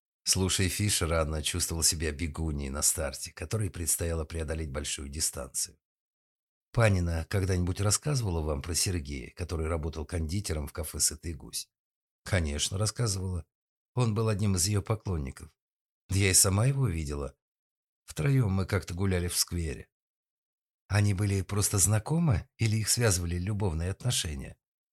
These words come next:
«Любовных отношений, положим, не было. Это я точно знаю», с предельной искренностью в голосе заметила Фишер. Конечно же, Валентине нравилось, что на нее обращают внимание молодые мужчины.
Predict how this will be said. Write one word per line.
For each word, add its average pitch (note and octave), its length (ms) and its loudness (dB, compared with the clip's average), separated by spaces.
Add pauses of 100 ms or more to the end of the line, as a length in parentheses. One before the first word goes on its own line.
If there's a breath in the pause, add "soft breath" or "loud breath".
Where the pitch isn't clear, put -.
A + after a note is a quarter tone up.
(380)
«Любовных C3+ 480 4
отношений, C3 480 4
положим, A2+ 440 2
не G2 160 2
было. C2 360 -8
Это B2 220 0
я C3 100 4
точно F#2 340 -2
знаю», E2 380 -4 (440)
с - 100 -6
предельной F#2+ 500 -2
искренностью F2 560 -2
в D#2 60 -4
голосе G2 380 -2
заметила E2 500 -2
Фишер. - 440 -10 (840)
Конечно E3 380 0
же, F#2 180 2
Валентине F#2 480 0
нравилось, F2 460 2
что D#2+ 300 -2
на D#2+ 120 -2
нее F2 200 0
обращают D#2+ 440 -2
внимание D#2+ 380 -2
молодые D#2 380 -4
мужчины. C#2+ 540 -4